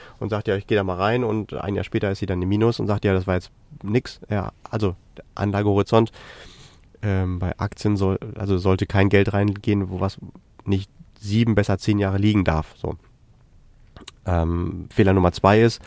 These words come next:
haben wir heute schon gehört, äh, also die letzte Zeit gab's ja kaum noch Drawdowns, also, äh, keine Crashes mehr.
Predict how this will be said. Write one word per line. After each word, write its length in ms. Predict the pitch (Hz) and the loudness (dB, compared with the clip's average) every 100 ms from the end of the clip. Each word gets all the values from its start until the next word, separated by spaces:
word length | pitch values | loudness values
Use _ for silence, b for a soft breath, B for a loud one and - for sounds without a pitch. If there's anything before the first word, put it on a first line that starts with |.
| B B B | B B B
haben 140 | - 92 | -4 0
wir 80 | 87 | 2
heute 140 | 85 | 2
schon 120 | 85 | 0
gehört, 320 | 82 87 104 | 2 2 2
äh, 40 | 98 | 0
also 340 | 95 85 90 | 0 2 2
die 60 | 85 | 2
letzte 240 | 90 98 | 2 0
Zeit 240 | - 85 - | -2 -2 0
gab's 220 | 90 - | -2 2
ja 100 | 101 | 2
kaum 200 | 113 110 | 4 6
noch 160 | 110 | 4
Drawdowns, 580 | 104 123 131 135 151 151 | 4 4 4 6 4 4
also, 360 | - 110 110 107 | 0 2 2 2
äh, 140 | 101 | -2
keine 260 | 107 107 113 | 0 0 0
Crashes 480 | - 127 135 139 139 | 2 2 4 2 4
mehr. 260 | 139 147 | 4 4